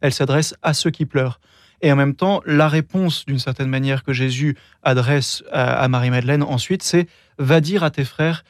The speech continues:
que je suis ressuscité. » C'est pas quelque chose de directement, je pense, les blessures, mais : « Va dire à tes frères que je suis ressuscité. »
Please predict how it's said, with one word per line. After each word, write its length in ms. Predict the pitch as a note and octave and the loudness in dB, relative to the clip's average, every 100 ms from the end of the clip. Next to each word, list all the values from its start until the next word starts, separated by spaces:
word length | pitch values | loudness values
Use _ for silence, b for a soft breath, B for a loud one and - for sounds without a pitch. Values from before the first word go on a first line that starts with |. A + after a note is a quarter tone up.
| _ - | _ -2
que 100 | D3 | 0
je 100 | C3+ | 0
suis 160 | B2 D3+ | 0 0
ressuscité. » 580 | C#3 D3 C3+ C3 C3 - b b | 0 -2 -4 -4 -4 -6 b b
C'est 180 | - E3+ | -2 -2
pas 260 | D#3+ F#3+ F#3 _ _ _ _ _ _ | 2 2 2 _ _ _ _ _ _
quelque 260 | - E3+ F3 | -2 2 2
chose 280 | - F#3+ C#3 | 4 2 2
de 100 | C#3 | -2
directement, 720 | C3 G3+ G#3 - F3+ F3+ D#3 | 2 2 2 0 0 2 0
je 160 | B2 | 2
pense, 400 | D#3+ D#3+ F3+ E3 - | 0 2 0 0 -2
les 100 | C3+ | 0
blessures, 580 | C3+ B2 - G#3 - _ _ _ _ b b b b | 0 0 0 -2 -2 _ _ _ _ b b b b
mais : « 260 | C#3+ D#3 F#3 b - | 4 4 2 b -6
Va 220 | C3+ E3 | 2 2
dire 240 | D#3+ G3 | 2 0
à 100 | E3+ | 0
tes 120 | D3 | -2
frères 300 | C3 - D#3 | -6 -4 -4
que 80 | - | -2
je 100 | D#3 | -4
suis 180 | C3+ D3+ | -4 -2
ressuscité. » 500 | C#3 D3 C#3 C3+ C#3 | -2 -2 -4 -2 -4